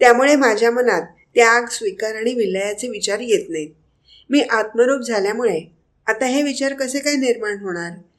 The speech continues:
याच निवेदनाच्या ओघात राजा जनक आपल्या मुक्त अवस्थेचं वर्णन करताना सांगतो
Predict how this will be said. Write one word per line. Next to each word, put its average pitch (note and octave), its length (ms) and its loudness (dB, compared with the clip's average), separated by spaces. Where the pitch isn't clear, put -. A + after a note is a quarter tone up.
याच B3+ 380 2
निवेदनाच्या F#3+ 680 -2
ओघात F#3+ 400 -4
राजा E3+ 320 0
जनक E3+ 400 -2
आपल्या C#4+ 280 2
मुक्त B3+ 340 -4
अवस्थेचं A3 560 -2
वर्णन F#3+ 340 -6
करताना F#3 420 -2
सांगतो F#3 440 0